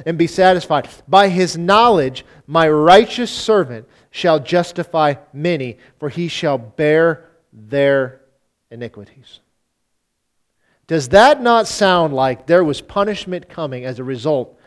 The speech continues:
of sin, and that somebody stepped in by the will of God and substituted themselves in there?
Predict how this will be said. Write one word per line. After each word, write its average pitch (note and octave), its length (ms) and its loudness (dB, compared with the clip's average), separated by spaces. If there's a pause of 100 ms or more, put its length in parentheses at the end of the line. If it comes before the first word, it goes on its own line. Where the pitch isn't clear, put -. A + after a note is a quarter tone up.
(280)
of C#3+ 180 -4
sin, B2+ 480 -8 (180)
and D#3+ 220 -2
that D3 160 2
somebody D3 960 0 (240)
stepped - 500 2
in D3+ 480 -4 (640)
by E3+ 200 4
the D3+ 120 2
will G#3 360 4
of E3+ 240 -2
God C3 480 2 (240)
and D#3+ 200 -2
substituted F3+ 760 -4
themselves D3 500 -6
in C#3+ 220 -8
there? G2+ 280 -18